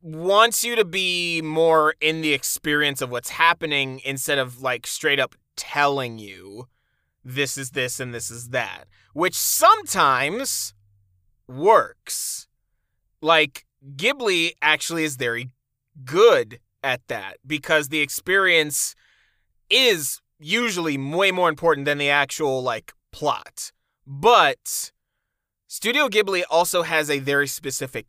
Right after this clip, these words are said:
pace that's generally slower, so that even in quiet moments, you're getting a lot of character just naturally.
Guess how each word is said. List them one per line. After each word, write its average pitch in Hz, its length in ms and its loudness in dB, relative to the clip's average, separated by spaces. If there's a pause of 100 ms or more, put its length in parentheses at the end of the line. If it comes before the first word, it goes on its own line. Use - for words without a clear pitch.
pace - 720 -4 (460)
that's - 440 -2 (480)
generally 156 720 2
slower, 147 920 -2 (580)
so 175 300 2
that 156 460 2 (340)
even 220 360 2
in 185 160 0
quiet 160 460 4
moments, 156 600 0
you're 147 160 -2
getting 147 360 0
a 143 80 2
lot 135 260 4
of 120 140 -6
character 127 560 -4
just 120 500 -8
naturally. 156 960 -10